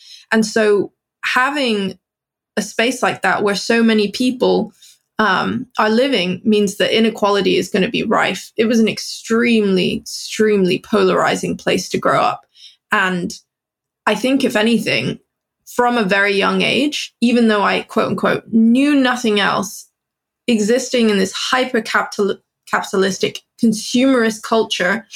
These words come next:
and one that is characterized by having been colonized by the U K,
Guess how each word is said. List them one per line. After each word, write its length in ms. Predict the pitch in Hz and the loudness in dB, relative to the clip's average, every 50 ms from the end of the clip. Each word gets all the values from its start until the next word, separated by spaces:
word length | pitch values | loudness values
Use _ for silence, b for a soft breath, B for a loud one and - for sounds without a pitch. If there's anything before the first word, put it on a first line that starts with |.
| B B B B B B _ _ _ - | B B B B B B _ _ _ 0
and 160 | 240 233 240 | 2 4 4
one 160 | 262 269 285 | 4 2 2
that 100 | 285 226 | 2 2
is 140 | 220 214 220 | 0 0 0
characterized 720 | - 254 226 208 - - - 208 190 190 190 190 - - - | 0 0 0 0 -2 -2 -2 0 0 0 0 -2 -6 -4 -2
by 400 | 214 196 196 196 185 190 214 190 - _ _ _ _ _ _ _ _ _ _ - - - | 0 0 2 0 -2 -4 -6 -8 -12 _ _ _ _ _ _ _ _ _ _ -20 -10 -4
having 280 | - 254 226 233 220 214 | -2 0 2 2 2 2
been 180 | 214 202 208 | 2 0 -2
colonized 640 | 190 - - 240 247 254 240 196 196 - - - - | -2 0 0 2 2 2 2 0 0 -2 -4 -4 -4
by 140 | 202 - 208 | -2 -2 0
the 80 | 202 | 0
U 180 | 202 202 202 190 | 0 0 0 -2
K, 460 | 196 240 214 - - - 208 185 B | 0 0 0 0 2 0 -2 -2 B